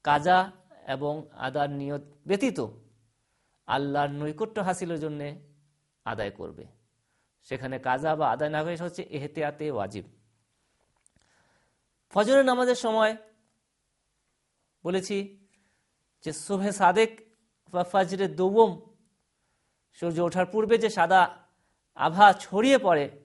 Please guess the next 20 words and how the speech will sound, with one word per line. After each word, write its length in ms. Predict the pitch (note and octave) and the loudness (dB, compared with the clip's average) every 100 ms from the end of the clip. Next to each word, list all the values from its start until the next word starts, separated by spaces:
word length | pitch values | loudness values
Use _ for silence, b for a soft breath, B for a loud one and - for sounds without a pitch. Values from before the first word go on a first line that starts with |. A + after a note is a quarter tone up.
| _ _ _ _ _ - | _ _ _ _ _ -14
প্রথমত 320 | D#3 E3+ F3+ | -10 -8 -4
উদয় 320 | F3+ F#3 F#3+ | 0 2 4
হয় 140 | F#3+ F#3 | 2 0
ফজরে 280 | F3 F#3 | -4 -2
আউয়াল 440 | F#3+ F#3+ G3 G3 - - - - - | -2 0 -2 -4 -14 -20 -20 -20 -8
বা 160 | D#3 | -8
সুবহে 340 | D#3 F3+ D#3+ G3 | -6 -8 -6 -2
কাযিব, 360 | G3+ F#3+ G3+ G3+ b b b b b - | 0 0 -2 -8 b b b b b -6
তারপর 180 | F#3 | -4
যেটা, 340 | F#3+ G#3 A3 A3 | -2 -2 -2 -4
সেটা 240 | E3 F#3+ G#3+ | -12 -6 -4
যখন 240 | G#3+ A3 | -4 -6
ছড়িয়ে 460 | - - G#3+ C#4+ C4+ | -10 -2 2 4 4
পড়ে 360 | A#3 D#3+ D#3 - _ _ _ _ | 4 2 0 -8 _ _ _ _
হয় 240 | - C#3+ D3 - _ _ - | -6 -4 -6 -18 _ _ -8
ফজরে 360 | D3 C#3 D3+ C#3 | -6 -4 -6 -6
দৌম 580 | A#2 D#3 F3+ F#3+ F#3+ B2 | -4 -4 -4 -6 -10 -12
বা 100 | C3 | -12
সুবহে 320 | - C3+ D3 | -12 -12 -8
সাদেক, 460 | C#3+ C3+ G3 G3 | -4 -2 -4 -8